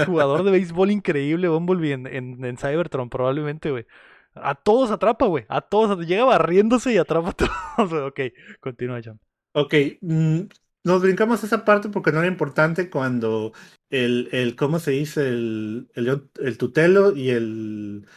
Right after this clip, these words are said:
Speaker 2: y el Dodge llegan al, al búnker donde está, pues, el
Speaker 1: Ah, sí.
Speaker 2: gobierno, está la
Speaker 1: Dodge es
Speaker 2: directora y,
Speaker 1: Sí,
Speaker 2: y se la
Speaker 1: sí, sí.
Speaker 2: saborea y se la saborea,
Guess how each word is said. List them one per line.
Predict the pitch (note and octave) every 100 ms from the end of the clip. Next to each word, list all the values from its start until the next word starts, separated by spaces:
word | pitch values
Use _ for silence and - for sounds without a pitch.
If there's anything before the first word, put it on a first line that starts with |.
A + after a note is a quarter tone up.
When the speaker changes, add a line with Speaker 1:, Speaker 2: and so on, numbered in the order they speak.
| _ -
Speaker 2:
y |
el | C3+ C3
Dodge | D3+ F3+ - F3+ C#3
llegan | D3 D#3+ D#3+
al, | C3+
al | A#2+ A#2
búnker | D3 D#3 F3+ D3+
donde | B2+
está, | A#2+ B2+ B2
pues, | D#3 C#3+
el | A#2+
Speaker 1:
Ah, | A2
sí. |
Speaker 2:
gobierno, | A2 B2 D3
está | A#2+ C#3
la | E3
Speaker 1:
Dodge | D#3+ C#4+
es |
Speaker 2:
directora | E3 F3+ F#3+ - - -
y, | D#3 - _ _ _ _ _
Speaker 1:
Sí, | C#3
Speaker 2:
y | E3+
se | E3+
la | D3
Speaker 1:
sí, |
sí. | D#3
Speaker 2:
saborea | C3+ B2+ C3 D3+ D3
y | C#3
se | C#3+
la | C3+
saborea, | C3 B2+ D#3